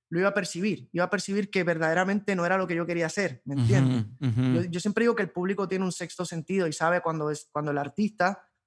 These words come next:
Speaker 1: es honesto y cuando el
Speaker 2: Ujú.
Speaker 1: artista está ahí como que puesto. Eh,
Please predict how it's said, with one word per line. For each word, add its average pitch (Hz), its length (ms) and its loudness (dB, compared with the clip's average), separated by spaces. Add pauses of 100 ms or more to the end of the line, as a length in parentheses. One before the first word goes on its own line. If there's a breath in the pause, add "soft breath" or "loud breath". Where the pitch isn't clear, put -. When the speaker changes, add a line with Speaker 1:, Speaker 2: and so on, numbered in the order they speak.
Speaker 1:
es 165 100 0
honesto 196 680 0
y 170 60 -6
cuando 160 200 0
el 156 80 2
Speaker 2:
Ujú. 135 80 2
Speaker 1:
artista 170 240 -2
está 190 160 2
ahí 196 140 2
como 190 200 0
que 156 100 -2
puesto. 180 520 -2 (500)
Eh, 156 400 -4